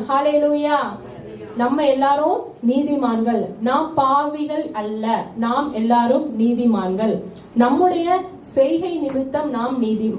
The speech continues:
நீதிமான் ஆனதல்ல. அவர் சிலுவையில செய்து முடித்த காரியத்தினால அவருடைய நீதியினால நாம் நீதிமான். ஹalleluya. ரோமர் ஐந்து ஒன்றின்படி விசுவாசத்தினால் நாம் நீதிமான் ஆக்கப்பட்டோம்.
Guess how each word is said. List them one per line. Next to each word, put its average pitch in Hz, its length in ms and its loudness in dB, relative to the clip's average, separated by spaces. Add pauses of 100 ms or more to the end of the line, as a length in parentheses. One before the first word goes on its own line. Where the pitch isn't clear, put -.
(120)
நீதிமான் 240 460 4
ஆனதல்ல. 202 520 0 (480)
அவர் 349 500 2 (120)
சிலுவையில 302 540 2
செய்து 262 440 0
முடித்த 294 500 2
காரியத்தினால 233 680 0 (320)
அவருடைய 349 760 2
நீதியினால 277 680 -4 (280)
நாம் 233 320 -2
நீதிமான். 196 480 -2 (100)
ஹalleluya. 269 640 2 (420)
ரோமர் 359 600 2
ஐந்து 285 640 -4
ஒன்றின்படி 254 840 0 (500)
விசுவாசத்தினால் 349 1120 2 (200)
நாம் 285 360 0
நீதிமான் 262 460 -2
ஆக்கப்பட்டோம். 226 800 0